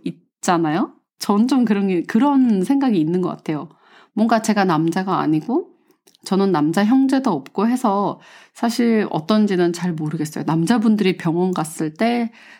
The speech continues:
자기가, 자기 몸에 일어나는 증상에 대해서 얼마만큼 자세히 설명할 수 있을지는 저도 잘 모르겠어요. 하지만 뭔가 제 머릿속, 제 상상 속에 있는 남자분들은 뭔가 병원 가서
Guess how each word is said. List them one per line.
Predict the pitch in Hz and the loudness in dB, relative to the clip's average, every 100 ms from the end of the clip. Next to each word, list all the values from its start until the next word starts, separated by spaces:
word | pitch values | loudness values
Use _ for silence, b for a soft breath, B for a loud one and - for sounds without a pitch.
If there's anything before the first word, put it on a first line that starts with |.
| - | -8
자기가, | - 185 208 202 190 _ _ _ | -4 0 0 0 -4 _ _ _
자기 | - 175 185 | -4 -2 0
몸에 | 190 165 202 | 0 2 2
일어나는 | 180 165 165 151 156 | 2 2 0 0 -2
증상에 | 160 165 170 190 180 | 0 0 0 0 0
대해서 | 175 147 143 156 202 175 B B B | 0 -4 -4 -4 -2 -4 B B B
얼마만큼 | - 180 220 277 285 269 262 269 247 233 | -2 2 2 2 2 0 0 -2 0 -2
자세히 | - 156 160 226 214 214 202 196 | -2 -2 0 2 2 2 -2 -2
설명할 | - 220 214 208 196 185 | -2 0 2 2 0 -2
수 | - | -4
있을지는 | 151 - 160 156 - 156 165 185 147 147 b b b _ | -4 -2 -6 -6 -6 0 2 2 0 -4 b b b _
저도 | - 160 | -8 -6
잘 | 156 160 | -4 -4
모르겠어요. | 156 151 151 139 - - - 156 b b | -4 -4 -4 -4 -6 -8 -12 -14 b b
하지만 | - 240 247 233 208 151 | -6 -2 2 2 2 2
뭔가 | 170 180 175 | 0 2 0
제 | 185 | 0
머릿속, | 165 160 160 190 262 - 156 165 - b b b _ | 0 0 2 2 2 0 -2 -2 -8 b b b _
제 | 190 | -2
상상 | 190 285 330 339 440 | 0 2 2 0 -6
속에 | - 311 254 | -2 0 2
있는 | 185 170 170 | 2 2 2
남자분들은 | 151 151 160 175 170 156 156 180 196 | 0 0 -2 -2 0 -2 -2 -2 -2
뭔가 | 156 147 175 | -2 -2 -4
병원 | 170 170 185 196 | -4 -2 -2 -2
가서 | 190 170 214 196 165 | -4 -4 -4 -4 -6